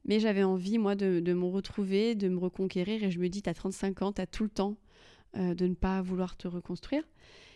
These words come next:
Et, euh, peut-être qu'à soixante ans, je l'aurais pas fait. Pour X ou Y raison, plus envie de souffrir. Voilà.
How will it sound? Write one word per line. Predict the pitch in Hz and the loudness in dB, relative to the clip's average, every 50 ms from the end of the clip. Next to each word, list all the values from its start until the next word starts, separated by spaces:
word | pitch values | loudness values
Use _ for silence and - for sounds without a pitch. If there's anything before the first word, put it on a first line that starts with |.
| - _ - - | -20 _ -18 -6
Et, | - 185 185 185 180 | 0 2 2 4 4
euh, | 180 175 170 170 165 170 - - - | 2 2 2 0 -2 -4 -6 -10 -6
peut-être | 214 208 233 233 233 | -4 0 0 0 2
qu'à | - 233 202 190 185 | 4 4 6 6 6
soixante | 185 - - 185 - 208 180 - | 4 0 -4 -4 -2 -2 -2 0
ans, | 196 196 | -2 -2
je | 185 185 | 0 0
l'aurais | 185 175 170 | 0 -2 -2
pas | - 170 | -4 -6
fait. | - - - - - - - _ _ | -6 -6 -8 -8 -10 -18 -20 _ _
Pour | - - - 208 | -12 -6 -6 -4
X | - 214 - - - | -2 -2 -2 4 4
ou | 196 | 4
Y | 180 185 180 - | 6 6 2 0
raison, | - - 185 165 185 196 214 | 0 -2 0 2 2 0 0
plus | 208 - - - | -2 -2 2 2
envie | 196 190 185 | 2 2 2
de | - | -4
souffrir. | - - 175 - - - 202 247 262 - - - - - - - - - - | -6 -8 -8 -8 -6 -6 -6 -6 -6 -10 -14 -10 -10 -10 -10 -10 -16 -14 -6
Voilà. | - 175 170 175 196 202 | -4 -2 -2 -2 -4 -6